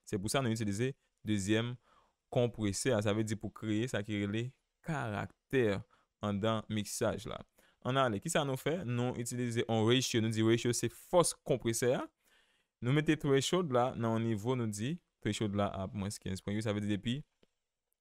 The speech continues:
nenpòt syal ki depase l. L ap konprese, e nou itilize yon fòs avèk recho 429, epi nou fè, nou gen yon, gen de rediksyon. Nou fè konpansasyon gen nan paske nou ta pral gen yon rediksyon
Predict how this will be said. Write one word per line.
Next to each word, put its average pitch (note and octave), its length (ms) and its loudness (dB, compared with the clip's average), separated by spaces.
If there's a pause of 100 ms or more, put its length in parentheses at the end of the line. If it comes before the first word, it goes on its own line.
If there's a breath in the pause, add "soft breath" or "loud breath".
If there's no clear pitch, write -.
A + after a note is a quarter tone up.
(140)
nenpòt B2 320 0
syal A#2 200 0
ki A2 80 -4
depase G#2+ 440 0
l. F3 120 -4 (420)
L G#2+ 80 -2
ap G2 140 -2
konprese, A2+ 480 -2 (180)
e G#2+ 140 -2
nou G#2 100 0
itilize G#2+ 380 0
yon G#2 180 -4
fòs - 400 -2
avèk G2 320 -4
recho G2 320 -4
429, G#2 1700 -6 (480 soft breath)
epi A2 180 0
nou A2 160 -2
fè, A#2+ 220 4 (140)
nou A#2 140 -2
gen A#2 140 0
yon, A#2+ 120 -2
gen G#2+ 200 0
de G#2 140 0
rediksyon. G#2+ 360 -6
Nou G#2+ 240 -6
fè G#2+ 140 -2
konpansasyon G2+ 540 -4
gen G#2 220 0
nan F2+ 180 -8
paske G2+ 160 -8
nou G2 80 -4
ta G2 60 -2
pral G2+ 120 -2
gen G2 140 -2
yon F#2+ 220 -8
rediksyon G#2+ 440 -6